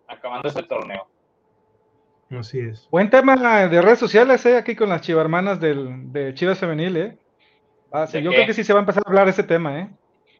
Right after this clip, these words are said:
Speaker 3: Ya que lo soltamos.
Speaker 1: ¿De la renovación?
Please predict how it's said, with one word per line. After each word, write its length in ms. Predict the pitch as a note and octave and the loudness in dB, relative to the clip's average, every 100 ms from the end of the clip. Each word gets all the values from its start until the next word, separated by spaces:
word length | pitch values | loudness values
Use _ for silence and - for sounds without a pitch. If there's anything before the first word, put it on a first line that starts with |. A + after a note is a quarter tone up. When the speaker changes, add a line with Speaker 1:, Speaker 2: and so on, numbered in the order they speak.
| _ - | _ -6
Speaker 3:
Ya 100 | E3 | 2
que 80 | G#3 | 4
lo 80 | |
soltamos. 640 | F#3+ F3 F#3 F#3 D3 - _ _ _ _ _ _ _ _ _ _ | 4 2 2 2 -2 -10 _ _ _ _ _ _ _ _ _ _
Speaker 1:
¿De 120 | B2 | -6
la 140 | B2 B2 | 0 0
renovación? 640 | B2 B2+ A2+ D#3 A#3 - | 4 4 4 2 0 -6